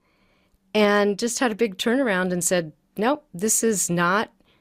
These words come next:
what this is supposed to be." And so for the next, I said, "You know, we're closing in on the end of the year. Between now and, and my deadline of December thirty-first, I'm just gonna relax. I'm just going to ease into this more." And I did.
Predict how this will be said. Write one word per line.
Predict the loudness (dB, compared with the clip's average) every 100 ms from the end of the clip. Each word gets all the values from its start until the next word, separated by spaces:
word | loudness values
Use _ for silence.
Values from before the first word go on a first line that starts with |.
| _ _ _ _ 0
what | 2 2
this | -2
is | -2
supposed | -4 -4 -2 -2 -2
to | -4
be." | -4 -2 -2
And | -2
so | 0 0
for | 0
the | -2
next, | -2 -2 -2 -4 -6
I | -4
said, | -2 -2
"You | -2
know, | -2 -2 -6 -14 -20 -14
we're | -8 -6
closing | 2 2 2 0
in | -2
on | -2
the | -4
end | -4
of | -4
the |
year. | -2 0 0
Between | -2 -6 -4 -2
now | 0 0 0
and, | -2 -4 -12 -20 _ _ _
and | -2 0
my | 0
deadline | 2 0 0 -2 -2
of | -2
December | -2 -2 -4
thirty-first, | -2 -2 -2 -2 -2 0
I'm | -2 -2
just | -2 -2
gonna | -2 -2
relax. | -4 -2 -2 -2 -2 -2 -2
I'm | -2
just | -2 -2
going | -2 -4 -4
to | -4 -4 -4 -8 -12 _ _ _ _ _ _ _ _ _
ease | -2 2 2 0
into | -4 -4 -6
this | -8 -10 -8 -4
more." | -4 -4 -8 -14 _ _ _ -10 0
And | 2
I | 2
did. | 2 -2 -2 -6 -12